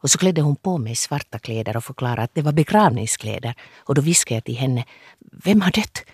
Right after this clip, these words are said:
Hon svarade, "Din man", och buffade in mig på scenen. Ja, så allting kan hända på en teater. Och det är ju det som är intressant och spännande.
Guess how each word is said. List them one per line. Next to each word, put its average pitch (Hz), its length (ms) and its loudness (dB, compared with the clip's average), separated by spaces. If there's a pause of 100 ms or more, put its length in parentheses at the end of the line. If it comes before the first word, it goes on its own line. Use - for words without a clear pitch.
(300)
Hon 127 220 -4
svarade, 127 400 0 (300)
"Din 165 180 4
man", 175 280 6 (320)
och - 160 -4
buffade 127 340 -2
in 135 100 2
mig 110 120 0
på - 100 -4
scenen. - 420 -2 (1400)
Ja, 139 260 0
så 180 320 2
allting 123 320 -2
kan 151 120 -2
hända 196 260 2
på 196 120 -4
en 190 100 0
teater. 190 500 -4 (320)
Och 120 140 -6
det 131 60 -2
är 120 60 0
ju 110 100 -4
det 131 100 -2
som 143 220 -4
är 131 160 -6 (120)
intressant 135 720 -6
och - 180 -10
spännande. 123 580 -6